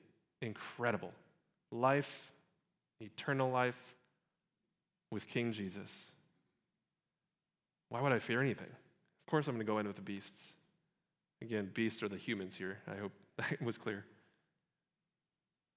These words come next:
What better use of my time than wrestling with beasts for the sake of the gospel?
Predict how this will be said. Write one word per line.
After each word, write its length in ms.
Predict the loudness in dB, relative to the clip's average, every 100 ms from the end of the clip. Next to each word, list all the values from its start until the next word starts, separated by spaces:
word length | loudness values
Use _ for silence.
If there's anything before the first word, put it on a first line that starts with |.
| _ -6
What 380 | 4 4 6 8
better 240 | 10 10
use 240 | 6 2
of 80 | 0
my 140 | 0 2
time 320 | 4 4 4
than 120 | 2
wrestling 360 | 2 2 2 2
with 180 | 0
beasts 600 | 0 0 0 -2 -4 -8
for 200 | -2 0
the 100 | 2
sake 300 | 2 2 2
of 80 | 2
the 80 | -2
gospel? 480 | -2 -4 -6 -14